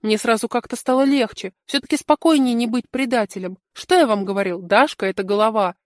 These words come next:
Я уверен, что в школе она будет только пятерки получать. Ей даже на подготовку к школе ходить не надо.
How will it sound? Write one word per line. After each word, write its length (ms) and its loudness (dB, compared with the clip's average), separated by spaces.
Я 180 4
уверен, 400 2
что 200 -8
в 60 -14
школе 340 0
она 120 -2
будет 240 -4
только 240 -4
пятерки 440 -4
получать. 420 -6
Ей 100 -2
даже 220 2
на 80 0
подготовку 520 -4
к 80 -20
школе 320 -2
ходить 300 -6
не 80 -2
надо. 320 -6